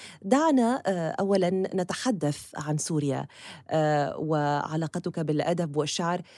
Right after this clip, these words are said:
ما هي أبرز الذكريات ال-، الأولى مع، مع الكلمات والقصائد بالنسبة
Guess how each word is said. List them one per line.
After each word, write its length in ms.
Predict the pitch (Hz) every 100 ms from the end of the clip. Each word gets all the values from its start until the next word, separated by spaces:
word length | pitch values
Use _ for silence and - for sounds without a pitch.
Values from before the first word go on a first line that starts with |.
| - -
ما 80 | 247
هي 200 | 339 277
أبرز 540 | - 202 196 185 170 -
الذكريات 920 | 160 151 147 170 - 165 185 190 190
ال-، 180 | 151 151
الأولى 720 | 160 156 - 190 170 151 160 - - 160 -
مع، 500 | 170 156 156 156 -
مع 180 | 170 156
الكلمات 840 | 165 - 180 165 160 175 180 -
والقصائد 760 | 160 160 147 165 - 175 147 143
بالنسبة 340 | - 143 -